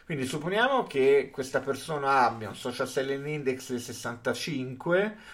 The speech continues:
un profilo con efficacia massima e duemila collegamenti. Allora, sessantacinque, tolgo il secondo numero, quindi mi rimane sei, lo moltiplico per due, fa dodici, quindi diventa dodici per cento di duemila collegamenti, che fa,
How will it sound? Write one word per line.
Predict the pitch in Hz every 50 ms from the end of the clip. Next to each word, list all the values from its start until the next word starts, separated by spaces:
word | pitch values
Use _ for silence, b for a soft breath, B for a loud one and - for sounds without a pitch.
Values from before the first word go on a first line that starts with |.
| B B
un | - 131 - -
profilo | - 131 127 - - 165 160 147 131 120 120 120 113 113 110
con | - - 143
efficacia | 147 - - 123 - - - - 202
massima | 190 156 120 101 - - - - 147 135 139 143 135
e | 131 127
duemila | 123 151 131 113 104 98 110
collegamenti. | - - 104 95 90 104 101 95 73 64 64 65 95 - - 95 104 B B B B B B B B
Allora, | 117 123 120 117
sessantacinque, | 117 - 131 123 - - - - - 190 185 185 220 226 226 233 226 - 170
tolgo | - - 110 104 101 107
il | 107 101
secondo | - 92 - 110 104 107 123 160
numero, | 185 208 214 208 196 180 139 123
quindi | - 123 110 107 107
mi | 107 110
rimane | 107 107 107 113 117 131
sei, | - - - 202 196 196 185 165
lo | 135 113
moltiplico | 113 113 - 120 101 104 104 113 107 131
per | 123 - 180 185 180
due, | 170 165 180 190 196 196 185
fa | - - 110
dodici, | 107 113 117 123 117 113 113 113 113 143 139 - 185 202 220 214 B B B B B
quindi | - 151 147 165
diventa | 175 170 151 143 127 117 110 - 120
dodici | 117 131 170 190 190 175 156 - 175 170
per | - 214 220 214
cento | - - 185 175 190 190 190 226
di | 208 214 202
duemila | 180 208 196 165 135 127 135 135
collegamenti, | - 147 143 143 147 147 123 104 78 82 95 98 - 127 120
che | - 175
fa, | 170 - - 127 117 113 117 120 135 B